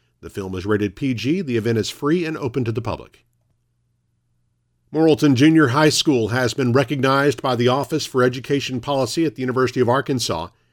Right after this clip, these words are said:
as a school that is beating the odds. The recognition comes because students at M J H S demonstrated high growth on the A C T Aspire in mathematics,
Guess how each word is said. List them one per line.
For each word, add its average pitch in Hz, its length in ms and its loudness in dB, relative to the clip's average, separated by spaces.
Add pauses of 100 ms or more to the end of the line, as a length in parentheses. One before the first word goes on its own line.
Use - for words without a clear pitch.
(280)
as 123 220 -4
a 127 60 -2
school 170 340 2
that 151 160 4
is 143 300 2
beating 120 420 -2
the 147 140 4
odds. 85 440 -2 (460)
The 117 80 -6
recognition 127 640 2
comes 147 340 -2
because 120 580 -2
students 170 380 2
at 160 140 -2
M 165 160 0
J 156 140 2
H 143 280 2
S 117 380 2 (440)
demonstrated 139 600 2
high 175 300 -2
growth 139 340 2
on 117 120 -2
the 127 160 -4
A 160 160 -4
C 156 200 -6
T 139 220 -4
Aspire 123 500 -2
in 110 80 0
mathematics, 120 760 -4